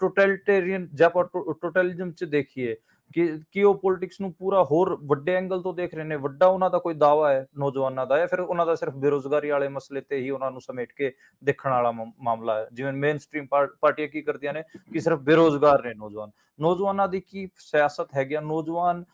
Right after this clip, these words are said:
ਆਪਣੇ ਭਵਿੱਖ ਬਾਰੇ ਕੀ ਸੋਚ ਰਹੇ ਨੇ? ਜਿਵੇਂ ਨਈ ਨਸਲ ਨਈ ਖੇਤੀ ਬਾਹੂਗੀ, ਤਾਂ ਕੀ ਜਿਹੜੀ ਇਹ ਨਈ ਨਸਲ ਹੈ, ਨਵੀਂ ਨਸਲ ਹੈਗੀ ਆ ਨੌਜਵਾਨਾਂ ਦੀ, ਇਹਨਾਂ ਦੀ, ਅ, ਓ-, overall ਪੋਲਿਟਿਕਸ ਨੂੰ ਲੈ ਕੇ ਕੀ ਅੰਡਰਸਟੈਂਡਿੰਗ ਹੈ? ਕੀ ਉਹ ਆਪਣੇ ਮੁੱਦਿਆਂ ਨੂੰ ਲੈ ਕੇ ਸਰਗਰਮ ਹੈਗੇ ਆ ਇਸ ਚੋਣ 'ਚ?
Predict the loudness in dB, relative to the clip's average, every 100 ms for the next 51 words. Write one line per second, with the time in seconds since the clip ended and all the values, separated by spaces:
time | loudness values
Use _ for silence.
0 | _ -4 -2 -2 -2 0 -2 2 4 4
1 | 2 -6 -6 -6 -6 -6 -6 -6 -4 0
2 | 0 0 -2 -2 -2 -2 -4 -6 -6 -8
3 | -10 -6 0 0 0 -6 -12 -14 -16 -10
4 | -4 -4 -6 -6 -4 -2 -4 -6 -8 -4
5 | -2 -2 -4 -4 -6 -4 -4 -2 -2 -2
6 | -4 -4 -4 -4 -6 -8 -10 -8 -8 -8
7 | -8 -10 -12 -18 -20 _ -2 2 2 2
8 | -4 0 0 0 -8 -16 -16 -18 _ -4
9 | 6 8 8 6 4 0 0 -10 -6 -4
10 | -4 -6 -8 -6 -6 -6 -6 -6 -8 -6
11 | -6 -2 4 4 4 0 -4 -4 -8 -2
12 | -2 -2 -4 -6 -6 -2 -2 2 2 2
13 | 0 0 -2 -2 -6 -10 -10 _